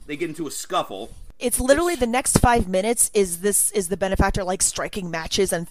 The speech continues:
Speaker 2: putting things on fire, and Vincent Price trying to put 'em out, and then they start punching each other, and then Vincent Price,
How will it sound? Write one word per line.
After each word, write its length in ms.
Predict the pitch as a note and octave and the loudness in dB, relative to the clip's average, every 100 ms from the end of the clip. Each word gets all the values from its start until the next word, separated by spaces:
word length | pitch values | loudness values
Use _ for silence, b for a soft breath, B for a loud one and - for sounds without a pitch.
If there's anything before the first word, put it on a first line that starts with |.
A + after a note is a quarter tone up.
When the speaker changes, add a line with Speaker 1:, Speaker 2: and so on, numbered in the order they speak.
| - | -8
Speaker 2:
putting 220 | G#3+ F#3+ | -4 -2
things 240 | F#3 F#3 E3+ | -2 -4 -2
on 140 | D#3 | -4
fire, 380 | - D#3 D3+ F3 | -2 -2 2 2
and 120 | D#3+ | 4
Vincent 240 | D#3 - - | 2 2 -2
Price 240 | E3 D#3+ | -2 -2
trying 280 | - E3 E3+ | 0 0 4
to 160 | F3+ E3+ B B - | 2 2 B B 4
put 100 | G#3 | 6
'em 140 | F3+ | 8
out, 260 | E3 E3+ B B | 6 6 B B
and 140 | D#3+ G3+ | 2 4
then 80 | |
they 80 | A3 | 6
start 180 | - - | 4 4
punching 320 | - G#3 F#3 | 4 4 0
each 180 | F#3+ - | -2 0
other, 300 | F#3+ F#3+ F#3 B C4+ | 2 4 4 B -4
and 160 | F3 F3+ | 0 6
then 120 | G3+ | 6
Vincent 360 | G3+ F#3+ F#3+ - | 4 0 -2 -2
Price, 400 | G3 F3+ F3 - | 2 2 2 0